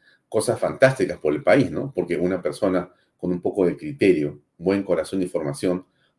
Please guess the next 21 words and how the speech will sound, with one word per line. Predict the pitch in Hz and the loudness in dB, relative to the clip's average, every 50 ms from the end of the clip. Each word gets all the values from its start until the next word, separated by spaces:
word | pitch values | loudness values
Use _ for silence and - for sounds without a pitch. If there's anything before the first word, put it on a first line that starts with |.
| _ - | _ 0
puede | 107 107 98 | 2 4 4
lograr | 92 87 87 90 95 95 | 4 4 4 4 4 4
hacer | 87 85 - 104 95 92 | 2 0 0 0 0 0
maravillas | 90 87 80 73 71 76 92 127 143 95 82 | 0 -2 -2 -2 -2 -2 2 2 2 2 0
desde | 82 73 73 | -2 -6 -6
la | 80 73 69 | -6 -6 -6
P | 78 76 | -6 -8
C | 71 - 78 71 | -8 -6 -6 -6
M. | 69 67 67 - _ _ _ _ _ _ _ _ _ - | -6 -8 -10 -14 _ _ _ _ _ _ _ _ _ -4
La | 101 110 107 | -4 -4 -2
cantidad | - 123 113 110 - 120 127 151 175 | -2 -2 -4 -4 -4 0 0 2 2
de | 156 135 | 2 0
gente | - 151 143 143 147 139 | 0 0 0 0 0 -2
que | 104 | -6
tú | - - - | -6 -6 -4
puedes | - 127 120 117 - | -2 -2 -2 -2 -2
ayudar, | 113 92 90 87 82 82 87 85 80 - - - _ _ _ _ _ _ _ _ _ _ _ _ _ _ _ _ _ _ _ _ _ _ | -4 -4 -4 -2 0 0 2 2 0 0 -4 -12 _ _ _ _ _ _ _ _ _ _ _ _ _ _ _ _ _ _ _ _ _ _
sinceramente, | - - 107 101 92 - 185 185 170 139 123 101 85 73 67 - - - _ _ _ _ _ _ _ _ _ _ _ _ _ _ - | -14 -8 -6 -6 0 4 4 6 6 4 0 0 -2 -4 -6 -12 -14 -20 _ _ _ _ _ _ _ _ _ _ _ _ _ _ -4
correctamente, | - 104 131 175 175 - - 90 82 76 71 67 - - _ _ _ _ _ _ _ _ _ _ _ _ _ - | 0 2 4 4 4 4 0 -4 -4 -4 -8 -10 -10 -14 _ _ _ _ _ _ _ _ _ _ _ _ _ -6
honestamente, | 87 87 98 120 113 90 - - 73 69 69 64 60 58 _ _ _ _ _ _ _ _ _ _ _ _ _ _ _ _ _ _ _ _ - | -4 -4 -4 -4 -6 -8 -8 -14 -14 -14 -14 -14 -14 -16 _ _ _ _ _ _ _ _ _ _ _ _ _ _ _ _ _ _ _ _ 0
es | 147 143 135 - | 2 2 2 0